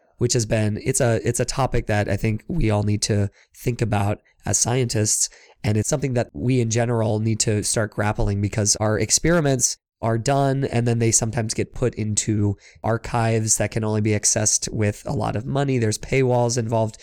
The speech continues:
to this research. So there's been a big movement involving how do we get information out to the public, and then also how do we start sharing large data sets with people. So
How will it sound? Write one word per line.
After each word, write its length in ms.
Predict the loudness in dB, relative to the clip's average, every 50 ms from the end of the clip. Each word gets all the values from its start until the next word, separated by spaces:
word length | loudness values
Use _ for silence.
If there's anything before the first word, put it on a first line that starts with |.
| -20 -20 _
to 100 | -4 -2
this 240 | 0 2 2 2 0 0 _ _
research. 560 | -4 -2 0 0 0 0 0 0 -2 -4 -6 -10 -14 -20 -20 -16 -6
So 320 | -2 0 2 2 0 0 -4 -10 _ _ -2
there's 200 | 0 0 0 2
been 220 | 0 0 0 0
a 60 | 0
big 220 | 0 0 -2 -2 0
movement 500 | 0 0 2 2 2 2 0 0 -2 -4 _
involving 580 | -4 -4 -2 0 2 2 2 2 0 0 0 -2
how 220 | -2 -2 0 0
do 100 | 2 2
we 120 | 2 2 0
get 360 | 0 0 0 0 -2 -4 -4 -4
information 800 | -4 -2 0 -2 0 0 0 0 0 0 -2 -2 -2 -4 -6 -8 _ _ _ -4
out 240 | -2 0 0 0 -2
to 220 | -6 -4 -2 0
the 80 | 0 0
public, 420 | 0 0 0 2 2 2 0 0
and 140 | 0 -2 -2
then 100 | 0 0
also 300 | 0 0 0 0 0 0
how 120 | 0 0 0
do 100 | 2 2
we 100 | 2 2
start 240 | 0 0 0 0
sharing 400 | 0 0 0 0 0 0 0 0
large 380 | 0 0 0 0 0 0 -2 -2
data 220 | -2 -2 0 0
sets 280 | 0 -2 -2 -2 -2 -4
with 120 | -4 -4
people. 340 | -4 -4 -4 -4 -4 -4 -4
So 360 | -2 -2 -2 -2 -4 -4 -6